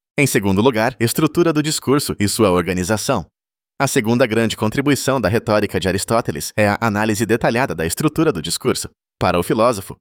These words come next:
um discurso eficaz deve seguir uma ordem lógica e estratégica, composta por introdução,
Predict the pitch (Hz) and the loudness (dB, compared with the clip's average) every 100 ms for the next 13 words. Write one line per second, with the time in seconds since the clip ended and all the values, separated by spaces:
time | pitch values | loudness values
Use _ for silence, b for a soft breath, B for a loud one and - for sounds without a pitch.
0 | - 113 107 - 107 104 92 135 - 117 | 0 0 0 0 -2 0 -2 -4 -2 -2
1 | 123 87 82 - 92 95 101 104 117 143 | 0 -2 -2 -4 -2 -2 0 0 0 0
2 | 123 127 110 - 80 80 - 98 123 107 | 0 0 -2 -4 -4 -4 -4 -2 -2 -2
3 | - 67 - - 104 107 110 110 107 90 | -4 -12 -10 -2 -2 0 0 -2 -4 -2
4 | 87 90 90 113 - 123 | -2 -2 -2 0 0 -2